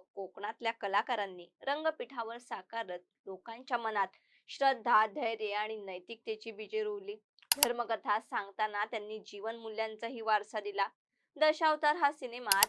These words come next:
त्याच वारशाचा धागा पुढे नेतो. या सिनेमाच्या निमित्ताने दशावतारी नाटक रुपेरी पडद्यावर आपल्याला अनुभवायला मिळाला. इतकंच काय, तर या सिनेमाला संपूर्ण महाराष्ट्रातून नाही,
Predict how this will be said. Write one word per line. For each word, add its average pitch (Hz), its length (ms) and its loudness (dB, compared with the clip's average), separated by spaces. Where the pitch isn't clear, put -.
त्याच 220 280 2
वारशाचा 220 500 -4
धागा 208 300 -4
पुढे 214 320 -8
नेतो. 175 420 -12
या 180 140 -6
सिनेमाच्या 196 600 -10
निमित्ताने 190 680 -8
दशावतारी 208 600 -4
नाटक 208 360 -2
रुपेरी 359 440 0
पडद्यावर 269 500 2
आपल्याला 233 600 2
अनुभवायला 220 640 -2
मिळाला. 175 320 -12
इतकंच - 440 -4
काय, 202 280 2
तर 196 140 -6
या 202 180 -4
सिनेमाला 208 680 -4
संपूर्ण 233 680 -8
महाराष्ट्रातून 220 920 -6
नाही, 208 240 -8